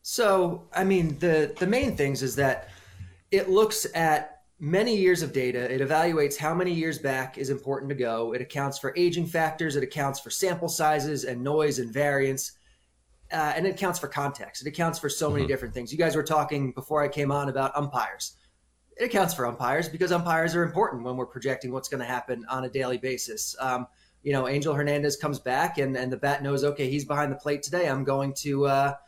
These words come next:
Speaker 1: you know, I'm gonna project based on Angel Hernandez being behind the plate." And it accounts for park factors, and accounts for weather, and it accounts for platoon splits, and accounts for,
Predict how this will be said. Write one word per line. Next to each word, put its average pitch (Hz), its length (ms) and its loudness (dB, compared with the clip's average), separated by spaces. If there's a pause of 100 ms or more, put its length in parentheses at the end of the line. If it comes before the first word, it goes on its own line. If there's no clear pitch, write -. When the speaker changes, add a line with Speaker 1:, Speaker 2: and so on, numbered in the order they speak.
(320)
Speaker 1:
you 156 80 -4
know, 135 120 2
I'm 139 140 0
gonna 151 160 2
project 127 560 -2 (340)
based 123 300 -8
on 123 420 -6
Angel 123 240 -10
Hernandez 139 380 -2
being 139 240 0
behind 135 240 -2
the 135 40 -6
plate." - 340 0 (340)
And 139 100 -4
it 139 40 0
accounts 139 320 -2
for 127 80 -10
park - 260 0
factors, 175 400 0
and 123 100 -4
accounts 113 240 -6
for - 140 -8
weather, 185 600 2
and 131 120 -2
it 123 40 -4
accounts 117 280 -8
for 110 120 -14
platoon 202 420 0
splits, 170 340 0
and 135 80 -4
accounts 131 320 -4
for, 110 380 -4